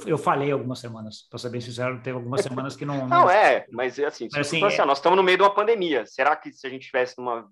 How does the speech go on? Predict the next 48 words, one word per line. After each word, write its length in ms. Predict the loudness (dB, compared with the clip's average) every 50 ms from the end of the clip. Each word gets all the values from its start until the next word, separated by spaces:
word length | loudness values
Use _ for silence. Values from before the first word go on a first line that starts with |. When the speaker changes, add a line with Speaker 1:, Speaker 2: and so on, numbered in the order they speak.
| _
Speaker 2:
vida 160 | -6 -2 -2 0
normal, 600 | 0 0 0 2 2 4 4 4 4 0 -4 -10 _ _ _ _ _ -14
eu 100 | -14 -12
não 140 | -10 -10 -4
teria 340 | 0 0 2 4 4 2 2
feito 340 | 2 0 -2 -2 -2 -4 -8
um 200 | -6 -6 -6 -6
episódio 480 | -6 -8 -4 0 2 2 2 2 0
por 180 | -6 -8 -10 -10
mês? 720 | -6 0 2 4 4 4 4 2 0 -4 -6 -12 -20 _ _ -20 -20 -20 -14 -8
Pode 160 | -6 -6 -4 -4
Speaker 1:
É, 20 |
Speaker 2:
ser, 260 | 2 4 6 6 6 6
não 60 | 4
Speaker 1:
não 100 | 0 -2
Speaker 2:
sei, 240 | 0 0 2 2 2
Speaker 1:
é, 200 | 2 0 -2 -2
Speaker 2:
vai 100 | -4 -4
Speaker 1:
é, 40 |
Speaker 2:
saber. 240 | -4 -4 -6 -8 -8 -6
Speaker 1:
não, 140 | -4 -2
e, 60 | 0 0
e 240 | 0 0 0 0 -2
acho 140 | -2 -2 -2
que 60 | -2
o 260 | -2 0 0 -2 -2
importante 560 | -4 -4 -4 -6 -6 -6 -6 -6 -8 -8 -8 -8
disso, 240 | -6 -6 -6 -6
que, 80 | -8 -10
e 140 | -10 -10 -6
que 120 | -4 0
é 40 | 0
uma 100 | 0 0
grande, 260 | 0 0 -2 -2 -4
quando 140 | -4 -4 -4
a 40 | -4
gente 120 | -4 -4
vai 100 | -6 -6
fazer, 520 | -4 -4 -2 -2 -2 -2 -2 -4 -6 -12 -18
estudar 340 | -18 -12 -6 -4 -2 -2
startups 520 | -2 -2 -4 -6 -6 -4 -2 -4 -4 -4 -6
e 20 | -8
business 480 | -6 -4 -2 -2 -2 -2 -4 -6 -6
ou 100 | -6 -6
qualquer 300 | -6 -6 -4 -6 -6 -4
coisa 300 | -4 -4 -2 -2 -4 -6
que 80 | -8 -8
vem, 240 | -8 -8 -8 -10